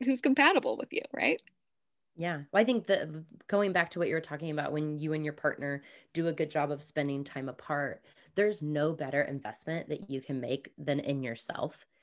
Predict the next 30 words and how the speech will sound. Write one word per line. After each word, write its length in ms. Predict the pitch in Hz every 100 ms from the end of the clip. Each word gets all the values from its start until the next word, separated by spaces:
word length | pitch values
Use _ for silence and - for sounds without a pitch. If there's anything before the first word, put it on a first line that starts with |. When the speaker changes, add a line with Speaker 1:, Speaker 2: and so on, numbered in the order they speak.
| _
Speaker 1:
Absolutely. 380 | - - 170 175
Speaker 2:
Because 80 | 147
also, 340 | - 165 170
if 160 | 156 151
your 160 | 175 226
partner's 440 | - 151 170 170
doing 240 | 151 151 147
the 80 |
same 260 | 143 131 147
thing 340 | - 139 175
and 140 | 151 147
they're 120 | 151
constantly 680 | - 151 147 151 170 160 156
investing 500 | 143 143 - 151 143
in 180 | 135 127
himself 640 | - 135 156 - 226 226
and 120 | 143
he's 340 | 131 147 160 -
trying 280 | 196 196
to 100 | 202
get 180 | 202 208
better, 320 | 208 226 262 262 - - -
like, 200 | 175 - 175
doesn't 340 | 180 180 226
that 280 | 175 175 - -
pay 320 | - 165 165
tenfold 680 | 160 - 143 156 - 180 175
to 120 | -
your 140 | 156 143
relationship 720 | 139 131 131 180 180 233 247